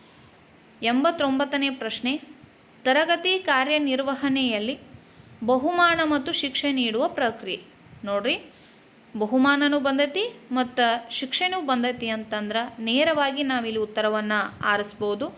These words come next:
ಯಾವುದು ಅಂತಂದ್ರೆ ಪುನರ್ಬಲನ. ಒಂದು ಮಗುವಿಗೆ ನಾವು ಶಿಕ್ಷೆಯನ್ನ ಕೊಟ್ಟಾಗ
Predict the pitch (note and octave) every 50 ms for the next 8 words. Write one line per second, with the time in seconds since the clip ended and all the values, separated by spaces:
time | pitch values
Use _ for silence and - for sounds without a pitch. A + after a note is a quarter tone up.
0 | - - - - - - - - A#3 A#3 B3 C4+ D4+ D#4+ C4 C#4 C#4 B3 A3+ A3+
1 | C4 D#4 F4 D4+ G#3+ A#3+ C4+ - - - - F4 F4 E4 D4 B3+ G#3 G#3 G#3+ G3+
2 | G3 G3 F#3+ G3 F#3+ F#3+ F#3 - - - - - - - - - - - - -
3 | - - - - - - - - - - - - C4 C4+ C#4 C#4+ C#4+ C4 A#3+ A3
4 | A3+ E4 E4 E4 E4+ D#4+ F4 F4 E4+ D#4 C#4 B3 A#3+ A#3 - C4+ C4 - - C#4+
5 | C#4+ C#4+ C4+ C#4 C4+ C4+ - A#3+ A#3 A#3+ B3+ C4 C4 C4+